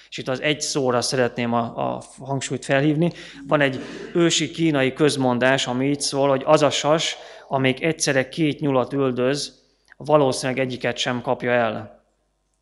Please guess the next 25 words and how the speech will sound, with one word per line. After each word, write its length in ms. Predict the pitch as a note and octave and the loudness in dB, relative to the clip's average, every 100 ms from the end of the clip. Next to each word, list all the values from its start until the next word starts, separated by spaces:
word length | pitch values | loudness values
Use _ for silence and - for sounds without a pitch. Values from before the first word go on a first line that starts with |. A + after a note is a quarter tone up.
| - | -14
Hát 160 | B2+ | -4
erről 200 | C3 C3 | 0 2
Márta 420 | C#3 D3+ C#3 - | 2 4 4 2
is 120 | B2 - | -4 -4
tudna 240 | B2+ A#2+ | -4 -2
beszélni. 600 | A#2+ B2+ - D#3 D#3+ F3 E3+ - _ | -2 -2 -2 -4 -4 -6 -8 -20 _
Kapkodott 580 | - G3+ - E3 C#3 C3 | 2 2 2 -4 -4 -2
jobbra-balra 720 | E3+ D#3 C3+ B2 C#3+ C#3 B2 | -4 -2 -2 0 2 2 2
a 80 | A2+ | -2
konyhába, 640 | D#3 C#3 A#2+ B2 C3+ C#3+ | -2 -2 0 2 4 4
végül 280 | C3+ C3 B2+ | 2 0 -2
kiborult. 760 | B2 C3+ A#2+ A2+ G#2+ G#2+ - - _ _ _ _ | -2 -4 -4 -4 -6 -8 -10 -20 _ _ _ _
Mert 140 | - | -4
egyszerre 420 | F3+ F3 - C#3 | -2 -2 -2 -2
több 220 | B2+ D#3+ C#3 | 0 0 0
mindenben 580 | B2+ B2 A#2 A#2 A#2+ | 0 -2 -4 -4 -6
is 180 | A#2+ A2+ | -4 -4
jól 200 | C3+ B2 | -2 -2
akar 320 | A2+ A#2 A2+ | -2 -4 -8
teljesíteni. 800 | - A#2+ A2+ - A2 A2+ A2 A#2 - _ _ _ _ _ _ _ _ _ - | -6 -6 -8 -10 -14 -14 -16 -16 -20 _ _ _ _ _ _ _ _ _ -6
Elhallottak 560 | C3+ B2+ C#3+ D3+ D#3+ | -2 0 0 0 -2
a 40 | D#3 | -2
testvérek 360 | D#3+ - D3+ | -4 -4 -4
arról 220 | D3 C#3+ | -2 0
a 160 | D3 C#3 | 0 -2